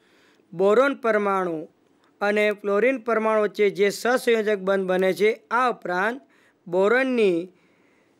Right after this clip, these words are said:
જે એક કક્ષક ખાલી છે, એ કક્ષક ફ્લોરિનની ટોપિક કક્ષકમાં રહેલા ઇલેક્ટ્રોન પાસે ઇલેક્ટ્રોનનો યુગ્મનો સ્વીકાર કરી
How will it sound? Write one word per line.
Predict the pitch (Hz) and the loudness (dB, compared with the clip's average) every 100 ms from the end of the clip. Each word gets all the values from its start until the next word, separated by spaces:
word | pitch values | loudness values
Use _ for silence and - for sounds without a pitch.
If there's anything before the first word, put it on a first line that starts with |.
| _ _ - | _ _ -4
જે | 208 220 262 | 2 4 4
એક | 262 | 0
કક્ષક | 233 185 214 214 208 190 _ _ _ _ _ | -8 -8 -2 0 0 -2 _ _ _ _ _
ખાલી | 170 214 262 247 | -4 -2 0 0
છે, | 196 214 - | 0 0 2
એ | 233 254 | 0 0
કક્ષક | 233 214 - 214 220 220 | 0 -4 -2 0 0 -2
ફ્લોરિનની | 196 196 220 220 220 233 | -4 0 2 2 2 0
ટોપિક | - 202 196 247 247 | 0 -4 0 -2 0
કક્ષકમાં | 214 - 208 196 202 | -6 -4 -6 -4 0
રહેલા | 202 202 208 202 | 0 0 -2 -2
ઇલેક્ટ્રોન | 190 196 190 202 196 | 0 -2 -2 -4 -4
પાસે | 190 180 170 180 185 - _ - | -4 -4 -2 -2 -2 -6 _ -2
ઇલેક્ટ્રોનનો | 185 220 220 214 196 151 - _ _ _ - 202 220 220 214 | 0 0 0 -2 0 -4 -10 _ _ _ -2 2 2 0 -2
યુગ્મનો | 190 175 202 208 | -2 0 0 0
સ્વીકાર | 180 180 180 185 180 | -2 -4 -2 -2 -2
કરી | - 214 208 175 151 | 0 2 4 2 -2